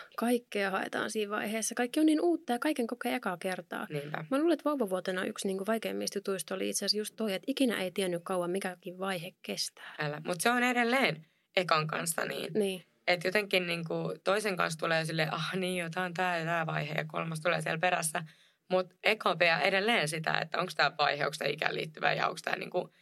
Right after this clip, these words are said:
Speaker 2: et se, se tekee edelleen sitä tietä
Speaker 1: Mm.
Speaker 2: eteenpäin. Et edelleen joka ikinen ikäluokka on semmonen, josta sä et tiedä yhtään mitään.
Speaker 1: Niin, se on ihan totta. Siis ensimmäisen kanssa kaikki koetaan. No
Speaker 2: Mm.
Speaker 1: ensimmäistä kertaa luonnollisesti,
Speaker 2: <laughs> Jep.
Speaker 1: mutta just se, että,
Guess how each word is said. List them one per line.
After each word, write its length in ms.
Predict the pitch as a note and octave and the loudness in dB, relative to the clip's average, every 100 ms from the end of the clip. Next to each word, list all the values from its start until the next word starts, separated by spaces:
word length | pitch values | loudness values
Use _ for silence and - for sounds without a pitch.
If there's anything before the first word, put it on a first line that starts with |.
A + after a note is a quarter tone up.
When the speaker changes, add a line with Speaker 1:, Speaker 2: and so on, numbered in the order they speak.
| _ _ - | _ _ -2
Speaker 2:
et 120 | F3+ D#3+ | -2 0
se, 280 | - G3+ E3 - | 2 2 2 -4
se 160 | - | -2
tekee 320 | - F3 F3 | -2 4 4
edelleen 340 | F3+ G#3 A#3+ G#3+ | 4 4 2 2
sitä 160 | D3+ | -2
tietä 400 | - - - - E3 - - | -4 -2 0 0 -2 -2 2
Speaker 1:
Mm. 60 | A3+ | 4
Speaker 2:
eteenpäin. 440 | G#3 G3+ G3+ - E3 - _ _ | 4 4 2 0 -2 -12 _ _
Et 140 | F3 E3 | 0 2
edelleen 420 | E3+ F3 F#3+ D#3+ | 2 2 2 2
joka 220 | E3+ E3 | 0 2
ikinen 460 | D#3+ E3 D#3 - - | 0 2 0 2 -2
ikäluokka 600 | D#3+ - E2 - - A#2 | -2 0 0 -4 -4 -4
on 120 | D#3+ | -4
semmonen, 560 | D#3+ - - - E3 - _ _ _ - | -4 -2 -2 -4 -6 -16 _ _ _ 0
josta 200 | F3 F#3+ | 2 2
sä 120 | F#3 | 0
et 80 | D#3+ | 0
tiedä 280 | D#3 G3+ E3 | 2 2 2
yhtään 500 | - F3 - A#3 G#3 | 0 -2 2 2 2
mitään. 540 | E3 D#3+ D#3+ - - F#3 D#3+ _ _ | 0 -2 -2 -2 -2 -4 -10 _ _
Speaker 1:
Niin, 340 | E4+ C#4 C#4+ D#4+ | 4 6 4 2
se 120 | - | 0
on 60 | C4+ | 2
ihan 120 | B3+ | 2
totta. 340 | C#4 - F3+ D#3+ _ | 0 0 -4 -4 _
Siis 200 | - - | -6 0
ensimmäisen 440 | F#3+ F#3+ F#3+ G#3 | 2 4 4 2
kanssa 220 | G#3+ A3 | 2 0
kaikki 280 | - C#4 - | 2 0 0
koetaan. 540 | - F3+ E3+ E3 - G#3+ | 0 0 0 -2 -4 0
No 80 | |
Speaker 2:
Mm. 60 | B3+ | 2
Speaker 1:
ensimmäistä 380 | F3 G3 B3 - | 4 2 2 2
kertaa 380 | C#4 G#3+ F3 F3 | 2 2 -4 0
luonnollisesti, 800 | F3+ F#3+ G#3+ C#4 D#4+ - - E3+ | 2 4 4 4 4 4 0 2
Speaker 2:
<laughs> 360 | C#4 B3+ A#3 G#3 | 4 4 4 4
Jep. 120 | G3 | 4
Speaker 1:
mutta 220 | G#3 G#3 | 4 4
just 240 | G3+ G3+ | 4 4
se, 180 | - A3+ | 2 2
että, 400 | F3 - F#3 F#3+ | 0 -2 -4 -4